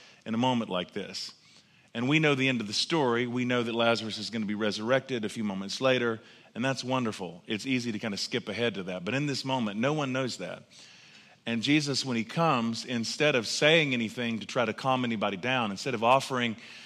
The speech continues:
an explanation, instead of even e-, explicitly offering resurrection hope,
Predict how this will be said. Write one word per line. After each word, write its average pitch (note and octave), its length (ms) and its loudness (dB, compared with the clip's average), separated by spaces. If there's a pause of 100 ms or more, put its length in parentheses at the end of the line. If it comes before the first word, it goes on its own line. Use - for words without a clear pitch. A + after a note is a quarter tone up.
(340)
an A#2+ 120 2
explanation, B2 880 0
instead F3+ 380 0
of C3+ 140 2
even D3 560 2 (420)
e-, - 20 4
explicitly C3+ 840 2
offering C3+ 440 6
resurrection B2+ 580 2
hope, A#2 340 -2